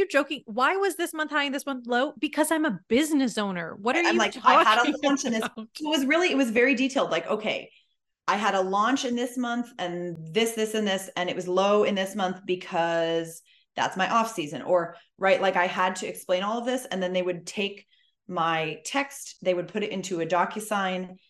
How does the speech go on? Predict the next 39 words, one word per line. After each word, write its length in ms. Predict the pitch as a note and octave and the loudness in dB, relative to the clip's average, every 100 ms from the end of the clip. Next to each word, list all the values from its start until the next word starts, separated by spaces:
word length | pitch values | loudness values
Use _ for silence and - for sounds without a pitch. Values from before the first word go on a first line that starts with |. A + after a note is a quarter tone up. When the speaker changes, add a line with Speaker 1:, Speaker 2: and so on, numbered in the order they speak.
| _ | _
Speaker 2:
and 100 | F#3+ | -4
then 80 | F#3 | -2
they'd 200 | F3 E3+ | -2 -2
make 140 | E3 D#3+ | -4 -6
me 120 | E3 | -6
sign 300 | - C3+ - | -2 -2 -4
it. 100 | - | -10
So 140 | - | -6
it 100 | F#3+ | -4
was 60 | F3 - | -4 -2
over 260 | A3+ A3+ | 0 2
and 80 | A#3 | 2
over 260 | - G3+ F#3+ | 2 2 0
and 80 | F#3 | 0
over 260 | F#3 F3+ | 0 2
again, 280 | F3 D3+ D#3+ | 0 -2 -4
like, 180 | D3 D3 _ _ _ | -6 -6 _ _ _
explaining, 680 | G#3 - - B3+ C4 C4 B3+ | -8 -8 -2 2 2 2 0
okay, 260 | G#3+ G#3+ F3+ | -2 -2 -4
signing 460 | - G3 G3+ G3 | -2 -2 0 -2
that 160 | F#3 F#3 | -2 -4
this 180 | F#3 - | -8 -10
is 120 | F3 | -10
true, 280 | - D#3+ - | -6 -6 -6
explaining, 580 | - - A3+ A#3 A#3 A3+ | -10 -8 -4 -2 -2 -4
signing 400 | G#3 F#3+ F#3+ F#3 | -2 -2 -2 -4
that, 100 | F3+ | -8
th-, 140 | - | -10
like, 240 | E3+ F#3+ - - | -6 -6 -4 0
over 460 | G#3+ G3+ G3 F#3+ - | 2 2 -2 -4 -6
and 100 | D3+ | -8
over 480 | D#3+ F3 D#3 D3+ - | -4 -4 -4 -8 -8
and 100 | D#3+ - | -8 -4
over 320 | E3+ D#3+ C3 | -4 -4 -6
again. 340 | - D#2 - - | -8 -10 -12 -10
And 200 | E3+ E3+ | -8 -4
it 200 | - A3+ G3+ | -4 -4 -2
was 520 | F#3 F#3+ G#3+ A3+ - _ _ _ _ _ _ _ | 0 0 -2 -6 -12 _ _ _ _ _ _ _
completely 840 | B3 A3+ E4+ A4 G#4+ F#4 D#4+ - | -10 -4 2 4 4 2 0 -8